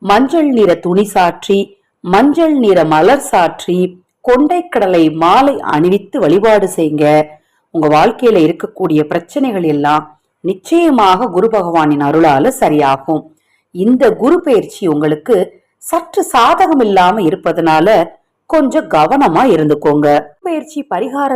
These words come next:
தாயத்து உங்களுக்கு தேவைப்படுமெனில் நைன் த்ரீ டபுள் ஃபோர் சிக்ஸ் நைன் டூ ஜீரோ ஃபோர் டூ இந்த WhatsApp எண்ணுக்கு தொடர்பு கொள்ளுங்க. ரிஷபராசிக்கான குரு பெயர்ச்சி பரிகார தாயத்தின் விலை ரூபாய்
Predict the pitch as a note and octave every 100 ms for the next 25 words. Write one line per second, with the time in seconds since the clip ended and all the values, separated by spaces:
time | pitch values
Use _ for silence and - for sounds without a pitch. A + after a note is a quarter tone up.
0 | - F#3+ F3 F#3 F#3 E3+ D#3 E3+ D#3 D3+
1 | D3 F3+ F#3+ A3+ G3+ F3 E3+ G#3+ F3+ F3
2 | _ _ _ F#3+ G#3+ B3 B3 C4 G3 D#3
3 | G#3 G#3+ G#3+ G#3 C4 - F3+ E3 G3+ A3
4 | A#3+ A#3+ F3 F3 F3 E3+ - E3 D#3 D#3+
5 | D3+ D3+ _ _ B3 D4 D#4+ A#3 F3+ F#3
6 | F#3 F3 D3+ C#3+ - F#3 - - D3+ D3
7 | D#3 D3+ D3+ D3+ D#3 - _ _ _ E3
8 | F3 A3 G3+ F#3 F3+ F3+ E3+ E3 D#3+ D#3+
9 | A3+ C4+ A#3 F#3+ - E3 E3+ F3+ F3+ F3+
10 | E3+ - E3 F3+ F3+ F3+ E3+ F3 E3 F3+
11 | D4